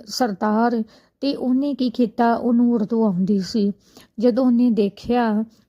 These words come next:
ਵੀ ਇਹ ਕੀ ਹੈ, ਮੈਂ ਦੇਖਾਂ, ਕਿਸੇ ਦੇ ਪਰਸ ਨੂੰ ਹੱਥ ਲਾਉਣਾ ਗਲਤ ਗੱਲ ਹੈ, ਲੇਕਿਨ ਉਹਨੂੰ ਮਨ ਵਿੱਚ ਇਹ ਹੀ ਕਿ ਇਹ ਕੀ ਪੜ੍ਹਦੀ ਹੈ, ਇਹ ਕਿਹੜਾ ਕਲਮਾ ਪੜ੍ਹਦੀ ਹੈ,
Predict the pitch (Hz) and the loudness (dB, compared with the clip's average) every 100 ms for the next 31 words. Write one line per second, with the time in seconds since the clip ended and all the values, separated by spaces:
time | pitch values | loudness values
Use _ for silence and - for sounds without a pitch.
0 | _ 247 254 254 240 233 247 233 190 185 | _ -4 -2 -2 -2 0 2 2 -2 -6
1 | _ _ _ 226 254 208 208 - 233 240 | _ _ _ -2 0 2 0 0 -2 0
2 | 233 233 _ _ 247 - 247 240 - 220 | -2 -6 _ _ -4 2 2 2 0 -2
3 | - 233 240 226 240 214 214 196 220 214 | -2 0 2 0 -2 -2 -2 0 0 0
4 | 214 214 233 214 214 214 226 220 214 220 | -2 -2 -2 0 2 2 0 0 0 0
5 | 214 208 214 226 208 202 196 196 220 220 | 2 2 2 4 2 2 2 0 0 2
6 | 208 214 226 226 247 233 233 233 233 226 | 2 2 0 -2 -2 -2 -2 -4 -2 -4
7 | 190 226 233 226 226 220 220 220 226 214 | -4 -2 0 0 0 0 0 0 -2 -2
8 | 185 196 220 214 208 185 226 220 226 | 0 2 0 0 -2 0 2 2 2